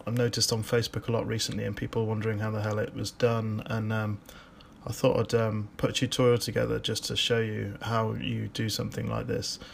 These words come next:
It's an incredible shot, um, and just the way it kind of comes out of the mirror there and, uh, makes that impossible shot. So I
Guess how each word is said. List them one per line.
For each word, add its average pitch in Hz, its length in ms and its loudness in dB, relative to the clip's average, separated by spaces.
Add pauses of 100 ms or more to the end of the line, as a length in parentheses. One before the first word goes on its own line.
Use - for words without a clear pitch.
(240)
It's - 120 -8
an 120 40 2
incredible 113 380 2
shot, - 600 0 (120)
um, 101 440 -2 (1200)
and 107 160 -2
just - 240 -2
the 117 80 -2
way 107 240 2
it - 100 -4
kind 107 220 -2
of 98 60 -6
comes 110 260 0
out 113 160 2
of 101 60 -2
the 107 80 0
mirror 104 260 0
there 101 400 -2
and, 98 240 -2
uh, 98 180 -2 (1600)
makes - 220 -2
that 107 120 -2
impossible 107 420 -2
shot. 107 380 2
So 110 340 2
I 117 280 4